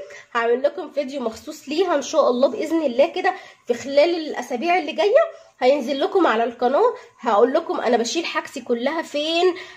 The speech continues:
آه، وبحطها ازاي، وازاي بنظمها، وازاي منظمه، آه، حياتي في الشقه. يلا بينا بقى نروح الفريزر نطلع ال-، البسله ونشوف هنعمل معاها ايه تاني، ون-، يعني نجيب الرز ونجيب الشعريه ونظبط بقى كل حاجه مع بعضينا.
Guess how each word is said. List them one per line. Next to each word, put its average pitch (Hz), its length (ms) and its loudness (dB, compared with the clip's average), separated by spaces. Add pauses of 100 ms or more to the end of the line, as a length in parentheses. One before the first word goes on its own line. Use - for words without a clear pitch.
(140)
آه، 226 280 4
وبحطها 240 600 0
ازاي، 269 480 4
وازاي 285 320 -2
بنظمها، 311 640 0
وازاي 277 300 -2
منظمه، 302 600 0 (400)
آه، 220 180 4
حياتي 320 540 0
في - 80 -14
الشقه. - 340 -6
يلا 277 220 2
بينا 339 220 2
بقى 294 140 2
نروح 349 160 -2
الفريزر 330 640 -2
نطلع 262 460 0
ال-، 226 600 -6 (320)
البسله 359 500 4 (260)
ونشوف 285 380 0
هنعمل 370 360 2
معاها 330 320 0
ايه 302 140 0
تاني، 359 340 0 (280)
ون-، 240 460 -4 (160)
يعني 392 760 0
نجيب 311 180 -2
الرز 311 340 4
ونجيب 277 260 -4
الشعريه 285 520 2
ونظبط 277 520 2
بقى 302 240 2
كل 349 180 -2
حاجه 339 260 -4
مع 262 180 0
بعضينا. 226 420 -6